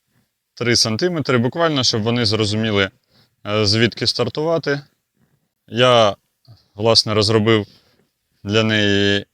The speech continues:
і короткі кліпси, думаю, вам видно.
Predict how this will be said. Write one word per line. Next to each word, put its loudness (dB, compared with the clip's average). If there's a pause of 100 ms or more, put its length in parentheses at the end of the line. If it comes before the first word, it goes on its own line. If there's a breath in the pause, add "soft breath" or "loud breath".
(100)
і -8
короткі 0
кліпси, -2 (520)
думаю, -4
вам -2
видно. -2